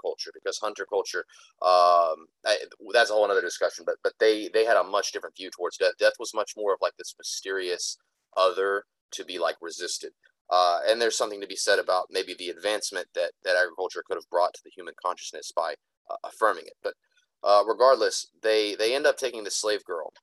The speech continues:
and they parade her around. And this is, this is something that goes on for days. You know, they put these green feathers on her.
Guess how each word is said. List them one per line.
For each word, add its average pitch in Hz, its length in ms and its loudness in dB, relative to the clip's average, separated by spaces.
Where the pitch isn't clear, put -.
and 98 340 0
they 90 160 0
parade 110 320 0
her 131 220 6
around. 104 260 2
And 104 80 -10
this 110 140 -12
is, - 240 -14
this 107 160 -8
is - 80 -8
something 107 200 -6
that 98 80 -4
goes 95 160 -2
on 87 160 -6
for - 160 -14
days. 107 540 2
You 98 60 -6
know, 95 60 0
they 92 120 -2
put 98 220 -8
these 87 240 -14
green 95 260 -10
feathers 120 380 2
on 110 220 -2
her. 101 540 0